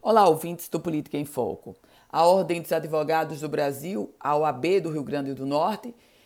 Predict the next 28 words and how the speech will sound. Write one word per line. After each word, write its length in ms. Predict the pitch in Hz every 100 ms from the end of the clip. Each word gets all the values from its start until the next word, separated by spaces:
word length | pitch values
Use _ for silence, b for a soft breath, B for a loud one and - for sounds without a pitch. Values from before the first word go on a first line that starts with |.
| b
vive 380 | 151 190 240 190
um 40 |
momento 600 | 180 160 165 208 233 - - _
tenso 500 | 180 160 147 - 110 - _
de 80 | 143
graves 640 | 131 147 170 - 277 - - -
e 60 |
grandes 480 | 147 131 185 190 127
denúncias. 760 | 131 113 85 107 85 76 - - B B B
Denúncias 560 | - 160 190 226 208 -
que 80 | 190
pairam 600 | - 156 170 202 139 120 b b
sobre 380 | - 165 180 175
a 60 |
presidente 640 | - 165 147 147 185 202 160
da 120 | 160
Caixa 540 | - 170 180 - 190
de 100 | 147
Assistência 640 | 156 165 - - 175 - 170
ao 80 |
Advogado 640 | 156 156 151 143 151 160 156
do 120 | 151
Rio 100 | 147
Grande 340 | 135 151 143
do 140 | 135 135
Norte, 540 | 135 143 196 - 120
a 80 | 147
caarne, 640 | 151 143 131 160 190 190